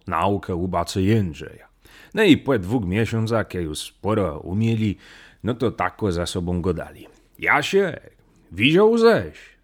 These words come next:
coś ich się sykuje.” „Ano widział zek, jakoś ich inocyl baca na nos poziero.”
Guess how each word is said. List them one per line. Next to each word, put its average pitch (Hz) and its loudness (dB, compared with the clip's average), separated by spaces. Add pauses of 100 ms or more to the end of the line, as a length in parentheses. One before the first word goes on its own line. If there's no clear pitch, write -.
coś - -6
ich 120 -4
się 139 0
sykuje.” 196 0 (720)
„Ano 98 0
widział 190 6
zek, - -12 (200)
jakoś 73 -6
ich 127 2
inocyl 165 2
baca 87 0
na 87 -4
nos 87 -4
poziero.” 82 -6